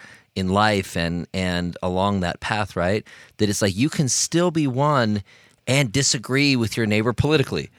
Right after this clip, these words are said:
You can still be one, uh, you know what I mean? And, and maybe have different views on society and, and, and th-, you know what I mean? And, and understandings of things, right? Right? Because I think that that's,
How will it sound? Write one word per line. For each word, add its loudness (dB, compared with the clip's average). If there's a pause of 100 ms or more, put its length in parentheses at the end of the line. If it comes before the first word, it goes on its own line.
(300)
You 2
can 0
still 2
be 0
one, 0 (680)
uh, -14
you 0
know 0
what 2
I 0
mean? 0
And, 0
and 0
maybe 0
have 0 (320)
different -2
views -2
on 0 (240)
society 2
and, -4
and, -4 (100)
and -4
th-, -10
you -4
know -2
what -2
I -4
mean? -4
And, -4
and -4
understandings -4
of -10
things, -10
right? -10 (120)
Right? -2
Because -8
I -8
think -10
that -12
that's, -6